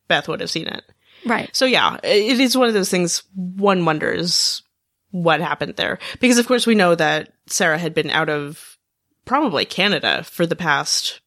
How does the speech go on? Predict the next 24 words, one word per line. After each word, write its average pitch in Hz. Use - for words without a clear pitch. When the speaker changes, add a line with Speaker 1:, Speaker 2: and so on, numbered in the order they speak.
Speaker 1:
ten 151
months, 151
right? 156
So, 151
Speaker 2:
Mm-hmm. 226
Speaker 1:
you 214
know, 175
it's 202
possible 180
that 165
she 185
went 175
to 156
the 190
address 160
on 151
file 151
and 151
didn't -
find 151
her 151
there. 156
And 170
so, 156